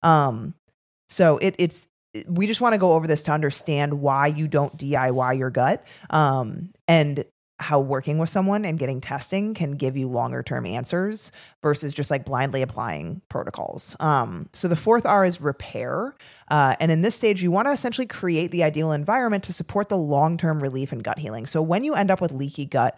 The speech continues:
you end up with these epithelial cells that line the gut, you know, essentially the lining of the gut and the small intestine, and they become irritated, inflamed, def-, like,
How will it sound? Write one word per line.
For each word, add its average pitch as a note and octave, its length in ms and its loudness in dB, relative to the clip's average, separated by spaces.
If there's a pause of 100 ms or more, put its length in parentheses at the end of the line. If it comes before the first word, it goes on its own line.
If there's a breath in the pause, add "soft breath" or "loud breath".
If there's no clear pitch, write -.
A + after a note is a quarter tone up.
(260 loud breath)
you D#3+ 100 2
end F3 100 4
up G#3 120 2
with G#3+ 80 -2
these F#3+ 180 -2
epithelial D3+ 580 0
cells C3+ 320 -2
that G2+ 140 0
line C#3+ 420 2
the C#3+ 60 0
gut, C3+ 320 0 (180)
you C#3 120 -6
know, A#2 100 -4
essentially C#3 360 -4
the A#2+ 100 -4
lining C3 400 0
of A#2+ 80 -6
the C3 80 -2
gut C3+ 180 4
and C3+ 160 -4
the B2+ 60 -4
small C3 240 -2
intestine, D3 560 -4 (600)
and F3 160 4
they D#3+ 100 6
become D3+ 580 -2 (500 soft breath)
irritated, D3+ 720 2
inflamed, D3 920 -2
def-, - 200 -10 (140)
like, C#3+ 200 2